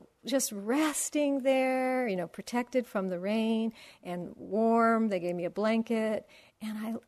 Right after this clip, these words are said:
and the whole night I was in bliss. I was in bliss. And, t-, and then the next morning came out of, uh, formally came out of the quest with the other people.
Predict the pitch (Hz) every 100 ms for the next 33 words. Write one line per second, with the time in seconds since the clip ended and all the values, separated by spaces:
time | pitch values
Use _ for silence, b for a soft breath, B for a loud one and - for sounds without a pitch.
0 | - 220 202 226 - 262 302 320 285 233
1 | 214 202 202 208 185 - - _ - 349
2 | 370 359 370 330 - - _ _ _ _
3 | - 254 240 - 262 262 262 254 254 -
4 | 254 254 254 226 233 B B - 254 233
5 | - 208 208 196 185 - - 185 - -
6 | - 220 202 180 - 202 185 175 165 -
7 | - 190 - 196 190 185 190 - 277 233